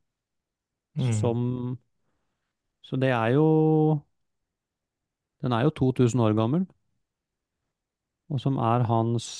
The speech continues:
Speaker 2: sannsynligvis hans, det var jo aldri meningen at dette skulle bli en bok, det var hans,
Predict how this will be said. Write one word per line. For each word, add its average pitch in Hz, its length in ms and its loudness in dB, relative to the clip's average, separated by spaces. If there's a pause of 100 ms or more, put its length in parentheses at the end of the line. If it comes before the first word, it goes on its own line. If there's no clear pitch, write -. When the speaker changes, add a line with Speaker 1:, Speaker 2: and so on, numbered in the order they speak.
(460)
Speaker 2:
sannsynligvis 123 500 2
hans, 123 240 2
det 135 100 2
var 120 140 4
jo 139 60 6
aldri 127 180 4
meningen 110 360 2
at 117 100 -2
dette 110 180 -4
skulle 113 200 -2
bli 107 180 2
en 110 100 0
bok, 117 280 -2
det 135 100 -2
var 120 180 -2
hans, 113 380 -6